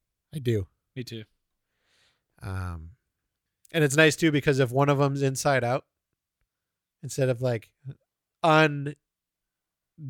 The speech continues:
Speaker 1: it so it's right side in, you can just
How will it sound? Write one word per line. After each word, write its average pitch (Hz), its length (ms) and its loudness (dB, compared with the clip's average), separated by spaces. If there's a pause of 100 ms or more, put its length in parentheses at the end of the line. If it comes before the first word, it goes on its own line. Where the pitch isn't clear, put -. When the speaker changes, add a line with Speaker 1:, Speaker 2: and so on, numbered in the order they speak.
(300)
Speaker 1:
it 123 140 -8
so 120 140 -4
it's 110 140 -4
right 120 240 0
side 107 280 -4
in, 139 300 -2 (1400)
you 123 140 -6
can 127 120 -8
just 113 240 -4